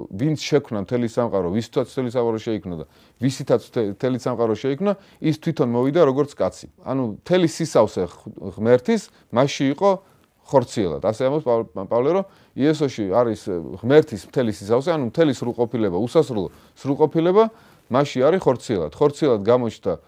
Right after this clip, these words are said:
კაცში უსასრულო სრულყოფილება. ღმერთ კაცში, ხო? ღმერთ კაც იესოში. და ეს როგორ შეიძლება ეს ფ-, ეს, ე,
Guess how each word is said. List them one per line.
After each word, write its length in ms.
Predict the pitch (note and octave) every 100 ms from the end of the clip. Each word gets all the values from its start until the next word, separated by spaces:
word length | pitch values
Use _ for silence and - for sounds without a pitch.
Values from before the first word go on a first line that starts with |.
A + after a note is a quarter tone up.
| _
კაცში 340 | - B2+ -
უსასრულო 420 | E3 C#3+ D3 E3 E3
სრულყოფილება. 600 | C3+ A#2+ A#2 A2 D#2+ C2+ - _
ღმერთ 360 | G#2 A2 A#2+ -
კაცში, 320 | E2 D2+ -
ხო? 140 | E2+ C#3+
ღმერთ 240 | A#2 G#2+
კაც 180 | C#3 -
იესოში. 400 | G#2 F2+ D2+ - _ _ -
და 100 | B2+
ეს 120 | F3
როგორ 220 | F3 F#3+ G3
შეიძლება 360 | A#3 A3 E3+
ეს 160 | E3+ E3+ - _ _ _ _ -
ფ-, 260 | - -
ეს, 220 | - E3+ -
ე, 360 | F3 D#3+ D#3